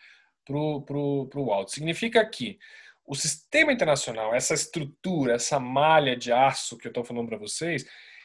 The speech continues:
e os seus pontos nodais, o número de pontos nodais é o que define o sistema. Então, o sistema é unipolar, multipolar ou bipolar, né? Então, pergunte a você, cada um de vocês pergunte a si mesmo, nós vivemos hoje num mundo o quê? Ele é bipolar,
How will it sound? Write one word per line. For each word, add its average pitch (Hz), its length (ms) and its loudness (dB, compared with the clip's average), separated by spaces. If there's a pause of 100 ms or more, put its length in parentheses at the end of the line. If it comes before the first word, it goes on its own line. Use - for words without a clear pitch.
(160)
e 135 80 0
os 131 120 2
seus 147 180 2
pontos 165 420 0
nodais, 127 380 6
o 143 80 2
número 202 460 4
de 143 100 -2
pontos 156 400 0
nodais 120 460 2
é - 20 -2
o 131 40 -2
que 135 100 -10
define 131 360 -6
o 117 40 -8
sistema. 107 400 -10
Então, 117 180 -4
o 135 60 -2
sistema 131 340 -4
é - 20 -2
unipolar, 151 560 4
multipolar 170 600 4
ou 185 60 2
bipolar, 180 540 4 (240)
né? 147 200 -6 (480)
Então, 175 120 -2
pergunte 208 380 6
a - 20 10
você, 196 320 2
cada 185 220 6
um 220 100 6
de 190 60 0
vocês 185 320 2
pergunte 180 320 0
a 175 40 2
si 165 180 -2
mesmo, 127 280 0
nós 190 220 2
vivemos 202 340 4
hoje 208 200 6
num 202 100 0
mundo 202 280 -2
o 202 40 -6
quê? - 200 -6
Ele 110 160 -2
é 117 40 -2
bipolar, 175 760 4